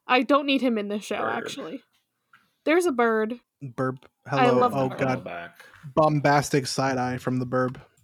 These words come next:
Speaker 1: Rory is my favorite podcast guest. Okay.
Speaker 3: I thought I was your favorite podcast guest.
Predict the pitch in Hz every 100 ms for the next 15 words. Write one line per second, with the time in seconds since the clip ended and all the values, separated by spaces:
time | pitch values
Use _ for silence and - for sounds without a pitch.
0 | - 240 233 240 240 233 220 220 208 -
1 | - 240 226 220 208 202 - 202 208 208
2 | - - - - - _ _ _ _ _
3 | _ 262 247 226 170 196 220 165 127 -
4 | 127 123 120 117 - 117 - 104 - -
5 | -